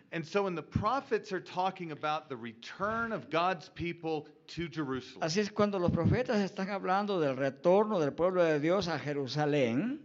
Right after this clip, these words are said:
Speaker 1: or the return of God's people to the temple,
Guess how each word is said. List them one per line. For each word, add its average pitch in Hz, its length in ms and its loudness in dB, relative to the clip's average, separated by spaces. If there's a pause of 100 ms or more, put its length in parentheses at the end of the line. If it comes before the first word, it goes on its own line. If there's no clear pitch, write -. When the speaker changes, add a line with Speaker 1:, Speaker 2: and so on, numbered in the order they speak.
Speaker 1:
or 185 140 2
the 165 80 0
return 160 500 -2
of 202 140 -6
God's 196 340 -2
people 180 440 -6
to 175 200 -8
the 151 140 -6
temple, 127 600 -8